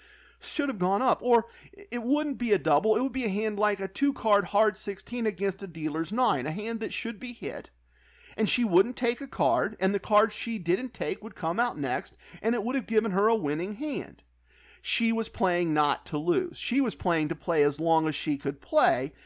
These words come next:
She was not playing basic strategy, and as a result, she lost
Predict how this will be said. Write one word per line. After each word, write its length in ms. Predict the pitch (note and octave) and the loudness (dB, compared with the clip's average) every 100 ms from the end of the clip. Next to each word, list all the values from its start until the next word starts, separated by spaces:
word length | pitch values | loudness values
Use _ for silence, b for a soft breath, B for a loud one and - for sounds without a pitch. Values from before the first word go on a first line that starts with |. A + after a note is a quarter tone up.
| B B | B B
She 140 | B3 | -2
was 140 | A3+ | 0
not 380 | F#3+ A3 C4 - | 2 2 2 0
playing 300 | - F#3+ F#3+ | -2 -2 -2
basic 420 | E3+ E3+ F3 F3+ | -2 -4 -4 -6
strategy, 640 | - - B3 B3 E3+ G3 - | -10 -2 0 -2 -4 -10 -8
and 180 | E3+ F3 | -6 -4
as 280 | G#3+ C4 A3+ | 0 0 0
a 40 | |
result, 500 | B3+ G3+ E3 D#3+ D#3+ B B B | -6 -2 2 4 4 B B B
she 260 | - A3 G3+ | -6 -4 2
lost 560 | F#3+ F#3 F#3 F#3 - | 6 8 6 4 -4